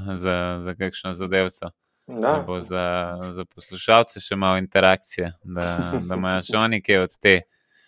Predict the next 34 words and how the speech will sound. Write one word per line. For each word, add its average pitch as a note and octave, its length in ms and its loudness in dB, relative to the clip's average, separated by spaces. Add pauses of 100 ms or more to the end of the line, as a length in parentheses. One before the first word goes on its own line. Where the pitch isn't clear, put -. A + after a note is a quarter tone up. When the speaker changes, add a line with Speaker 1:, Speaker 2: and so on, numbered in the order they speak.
(120)
Speaker 1:
najine G2 460 4
stave. F2+ 580 4
Mogoče G2+ 460 4
kdo G2+ 240 4 (260)
bo G2 200 2
bližji? B2+ 580 4 (840)
Speaker 2:
Lahko, D3+ 520 4
lahko B2 320 8
tudi D3 180 6
Speaker 1:
Mhm. - 60 4
Speaker 2:
kakšen D3 280 8
v C#3 100 12
komentar C#3 580 8
napiše, D#3 520 4
pa A2+ 140 4
če A2 160 0
kaj C3 200 8
zadane, C3+ 640 8
dobi A#2+ 400 4
on B2 220 8
gajbo, A2 340 8
pa G#2 120 0
je G2 80 0
to A#2 140 -2
to, B2 200 -4
ne. G#2+ 100 -10 (1700)
Speaker 1:
Tudi E3+ 260 2
to A3 180 6
je, B2 180 10 (160)
pa, G#2 180 4
pa A#2+ 140 4
pride G3 340 0
na A2+ 140 2
gajbo. F#2 420 4